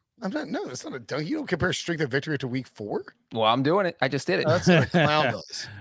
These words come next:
Speaker 3: We'll find out a whole lot next week when the Broncos face the Steelers.
Speaker 1: And the Raiders have the Bears coming up. Raiders are, well, in two weeks, we'll get Raiders at Broncos.
Speaker 2: There's Brenton's burner account,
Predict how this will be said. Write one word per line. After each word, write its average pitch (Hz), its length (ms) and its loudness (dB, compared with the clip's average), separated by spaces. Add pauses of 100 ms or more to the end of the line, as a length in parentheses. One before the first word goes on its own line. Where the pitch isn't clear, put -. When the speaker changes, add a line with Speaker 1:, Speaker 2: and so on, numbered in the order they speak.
(320)
Speaker 3:
We'll 147 140 4
find 170 220 6
out 151 80 4
a 135 60 4
whole 143 180 4
lot 131 220 4
next 123 280 -2
week 104 220 -2
when 104 80 -6
the 98 80 -6
Broncos 104 540 -4
face - 280 -12
the - 80 -14
Steelers. - 720 -10 (1300)
Speaker 1:
And 143 260 6
the 135 140 4
Raiders 156 400 6
have 160 140 4
the 147 80 0
Bears 147 600 4
coming 101 320 -6
up. 98 160 -6
Raiders 170 240 4
are, 180 100 4 (220)
well, 208 180 10
in 180 80 4
two 370 200 10
weeks, 214 240 6
we'll 190 100 8
get 175 80 6
Raiders 180 300 4
at 170 160 2
Broncos. - 560 0
Speaker 2:
There's 185 260 6
Brenton's 185 460 2
burner 165 320 6
account, 139 400 2